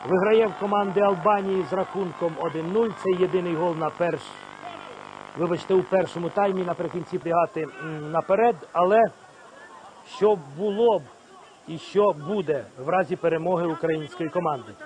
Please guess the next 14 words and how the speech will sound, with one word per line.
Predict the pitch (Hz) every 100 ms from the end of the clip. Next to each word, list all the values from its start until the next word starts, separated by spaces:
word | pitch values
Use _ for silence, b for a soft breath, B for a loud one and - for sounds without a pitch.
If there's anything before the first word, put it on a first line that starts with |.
| - 311 - - -
Збірна | 131 220 214
Португалії, | 214 208 220 220 190 170
ви | 175
знаєте, | 175 185 175 170
сьогодні | - 185 175 180
в |
гостях | 156 175 - 190 160
зіграла | 135 160 175 170 160
з | -
командою | 175 170 160 165
Північної | - 175 175 147 170 165
Ірландії | 165 175 170 160 147
з | 170
рахунком | 165 180 151 170